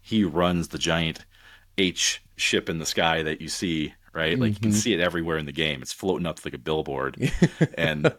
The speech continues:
Speaker 1: I, I always, I always laughed at it 'cause it's like, it's just this giant H floating out there in space. And I'm like, "There's no way that that's aerodynamic,"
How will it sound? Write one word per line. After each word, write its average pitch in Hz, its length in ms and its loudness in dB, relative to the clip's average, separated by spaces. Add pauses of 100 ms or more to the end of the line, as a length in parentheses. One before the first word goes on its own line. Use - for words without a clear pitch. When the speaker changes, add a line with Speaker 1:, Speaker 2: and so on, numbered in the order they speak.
(400)
Speaker 1:
I, 98 260 4
I 104 120 4
always, 127 280 4 (280)
I 131 80 6
always 185 200 4
laughed 95 320 4
at 87 120 0
it - 80 -4
'cause - 80 -6
it's 90 160 -6
like, 87 260 -2
it's 101 100 -6
just 110 140 -4
this 104 140 -4
giant 101 400 0
H 98 420 -2
floating 92 380 2
out 85 120 0
there 87 100 -2
in 78 60 -6
space. 90 380 0
And 82 80 -2
I'm 85 80 -2
like, 85 280 0 (280)
"There's - 220 2
no 113 140 2
way 85 280 4
that 76 140 -6
that's 82 180 -2
aerodynamic," 76 800 -2